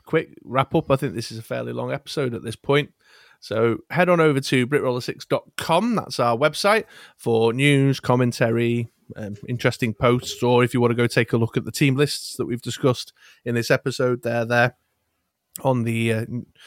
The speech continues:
new posts page. So go and check that out. But there's tons of stuff on Brit Roller six dot com you might find interesting. We've got spoiler galleries. We've got,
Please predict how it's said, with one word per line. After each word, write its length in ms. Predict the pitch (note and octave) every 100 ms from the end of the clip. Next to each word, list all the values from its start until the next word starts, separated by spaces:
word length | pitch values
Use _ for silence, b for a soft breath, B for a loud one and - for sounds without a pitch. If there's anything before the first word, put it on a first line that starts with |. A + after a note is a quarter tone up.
| B B
new 140 | C3
posts 460 | A#2+ C3+ A#2+ - -
page. 540 | - C3+ C3+ C3 - - b b b
So 160 | -
go 220 | A#2 A2 -
and 240 | B2 G#2+
check 200 | - - -
that 160 | A2+
out. 160 | D3+ D#3
But 60 | D#3
there's 160 | D3
tons 200 | B3 A3+
of 60 | F3
stuff 220 | - D#3
on 80 | D3+
Brit 140 | D3 A2
Roller 140 | C3+
six 220 | - A2
dot 200 | - -
com 180 | - C3+
you 80 | C3
might 160 | B2+
find 240 | - C3 C3
interesting. 520 | B2+ C#3 - C#3 C3
We've 160 | A#2+ A2
got 220 | A#2 - B B B
spoiler 380 | - D3 D3 D3
galleries. 800 | D3 C#3+ C#3 C#3 C3+ C3 B2+ -
We've 180 | G#2 -
got, 220 | G#2+